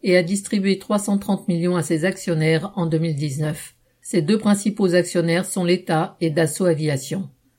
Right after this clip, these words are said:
Thales avait racheté Gemalto à Pont-Audemer en mars deux mille dix-neuf pour assurer la production de cartes à puces et de cartes sim, s'engageant à ne pas supprimer d'emplois pendant dix-huit mois. Dès janvier deux mille vingt,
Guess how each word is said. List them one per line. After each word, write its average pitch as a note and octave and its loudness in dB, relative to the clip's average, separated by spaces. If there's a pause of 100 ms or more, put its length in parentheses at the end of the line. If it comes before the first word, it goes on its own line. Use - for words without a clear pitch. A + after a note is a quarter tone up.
(200)
Thales G3+ 2
avait G3 4
racheté G3+ 0
Gemalto G3 2
à D#3+ 0
Pont-Audemer F#3 0
en F#3+ 2
mars F#3 0
deux F3 0
mille F3 0
dix-neuf D#3+ -2 (140)
pour E3 2
assurer A3 0
la F#3+ 4
production G3 -2
de D#3+ 0
cartes F3+ 0
à E3+ 4
puces G3+ -2
et F3 0
de D#3 -2
cartes F3 -4
sim, G#3+ -2 (160)
s'engageant G#3+ 2
à F#3+ 4
ne F3 2
pas G#3 0
supprimer F#3+ 0
d'emplois F3 0
pendant D3+ -2
dix-huit D#3 -2
mois. F#3+ -4 (440)
Dès G3 2
janvier A3+ 2
deux A3+ 2
mille G#3+ 4
vingt, D#3+ -2